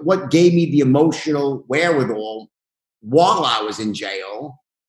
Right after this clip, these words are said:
to write that book. Like, you know, most people are just so negative, and it's, you know, what was I doing? How was I able to, to ward off those negative thoughts and continue on this path? And, and the answer was, it was the love of my children. It was my, my two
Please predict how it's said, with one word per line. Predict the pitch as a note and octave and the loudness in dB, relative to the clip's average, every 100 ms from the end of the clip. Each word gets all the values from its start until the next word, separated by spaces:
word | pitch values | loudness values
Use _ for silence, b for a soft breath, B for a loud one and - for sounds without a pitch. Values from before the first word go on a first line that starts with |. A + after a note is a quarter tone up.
| _ _ | _ _
to | E3 | -2
write | D3+ D#3 C4+ A#3 | 0 2 0 0
that | B2 G#2+ - | -4 -4 -6
book. | A2 F#2 | -10 -8
Like, | A2+ | -8
you | A2+ | -4
know, | B2+ | 0
most | C#3+ F#3 F#3 | 0 0 -4
people | F3 E3+ C#3+ | -4 -2 -2
are | |
just | C3+ B2 | -2 -4
so | D3 | -2
negative, | B2 A#2 D3 C3+ C#3 | 0 0 0 0 -4
and | A#2+ G#2+ | -6 -12
it's, | G2+ - | -16 -12
you | B2+ | -8
know, | A2+ | -6
what | A2+ E3 | -2 -2
was | G#3 | -2
I | F3+ D#3+ | 0 0
doing? | C#3 F3 B2+ | 2 0 -2
How | C#3 | -6
was | F3+ E3+ | -6 -4
I | D#3+ D3+ | -2 0
able | D#3+ B2+ D3 | 0 -2 -8
to, | - C3+ C3+ b b | -6 -6 -6 b b
to | - B2 A2+ A2 | -8 -8 -8 0
ward | D3 E3+ D#3 | 4 6 6
off | D#3 D3+ - | 4 2 0
those | B2 G#2+ | -2 0
negative | C3+ C3 B2 - - | -2 -2 -4 -8 -2
thoughts | D#3+ C#3+ B2+ | 0 0 -4
and | A#2+ A#2 | -6 -6
continue | A#2 - D#3+ C#3+ C3+ B2+ | -8 -4 -2 0 0 -2
on | B2+ | -4
this | B2 - - | -6 -8 -6
path? | E3 C#3+ | -4 -2
And, | D3 C#3+ | -2 -4
and | C#3 D3 | -2 2
the | C#3+ E3+ | 2 2
answer | B3+ B3 C#3 | 0 -2 -4
was, | A2+ A#2 A#2 - _ _ _ - C3 | -2 -4 -6 -10 _ _ _ -16 -8
it | D#3+ | -4
was | E3+ D3 | 0 0
the | |
love | D#3 F3+ G3 | 2 2 2
of | F#3 D#3 | 0 -2
my | E3 | -2
children. | D#3+ - G#3+ D4 - - _ | -2 -2 -2 -4 -8 -14 _
It | C#3 D3 | -6 -4
was | E3+ C3+ | -4 -2
my, | D#3+ D#3 | -4 -4
my | D#3 D3+ | -6 -6
two | - F3+ | -6 -10